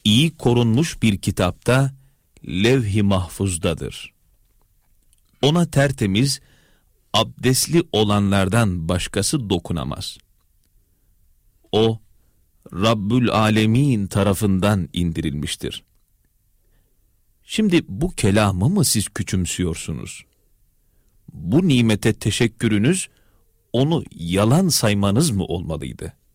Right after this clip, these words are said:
Haydi görelim sizi, can boğaza geldiğinde, o vakit can çekişenin yanında bulunan sizler bakar durursunuz.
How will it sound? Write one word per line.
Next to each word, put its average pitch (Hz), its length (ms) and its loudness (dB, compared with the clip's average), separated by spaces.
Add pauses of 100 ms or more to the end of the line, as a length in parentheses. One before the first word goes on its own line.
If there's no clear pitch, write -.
(1040)
Haydi 180 320 -2
görelim 110 380 2
sizi, 85 380 -6 (560)
can 131 400 2
boğaza 104 420 2
geldiğinde, 82 800 -2 (560)
o 165 140 2
vakit 131 500 -2 (400)
can 160 340 2
çekişenin 147 760 0
yanında 127 680 0
bulunan 117 460 2
sizler 131 760 -2
bakar 101 720 -2
durursunuz. - 800 -8